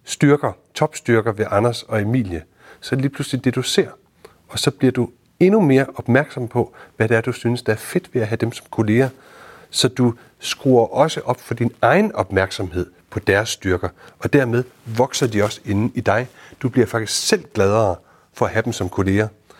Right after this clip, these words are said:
Og ved siden af det, så sker der det i processen, at du også bliver glad for at give. Det med at give en dybfølt anerkendelse til en anden person, føles også godt i en selv. Det er jo også det, som,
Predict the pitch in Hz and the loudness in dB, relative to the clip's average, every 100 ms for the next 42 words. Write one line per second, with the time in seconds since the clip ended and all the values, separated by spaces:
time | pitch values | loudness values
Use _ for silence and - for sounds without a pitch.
0 | - - - - 127 113 - 175 147 113 | -20 -20 -20 -4 -2 0 2 4 4 2
1 | 139 - 143 101 113 110 - - 123 - | -4 0 2 4 2 -2 -4 0 0 -2
2 | 98 - - 117 110 95 98 - 113 95 | -8 -12 -4 -2 0 2 2 2 0 2
3 | 92 98 - 90 - - 113 - _ _ | 2 0 0 -2 -2 -8 -8 -10 _ _
4 | _ _ _ 117 107 101 - 139 - - | _ _ _ 0 2 -2 0 -2 -2 -12
5 | _ _ _ _ _ _ _ _ _ _ | _ _ _ _ _ _ _ _ _ _
6 | - 107 92 - _ _ - - _ _ | -2 0 0 -6 _ _ -20 -20 _ _
7 | 143 - - 98 - 107 113 - 95 90 | -2 2 0 0 2 0 2 -2 -4 -6
8 | - 85 98 110 104 117 101 - _ _ | -4 0 0 0 -2 0 -2 -4 _ _
9 | _ _ _ _ - - 104 - 95 - | _ _ _ _ -4 0 0 -4 -8 -2
10 | 95 - - 104 92 - - - - - | -2 -2 -6 -4 -4 -6 -8 -12 -20 -20
11 | - _ _ _ _ _ _ - 120 110 | -20 _ _ _ _ _ _ 0 2 4
12 | 110 110 - 117 110 92 | 4 2 0 -2 -2 -4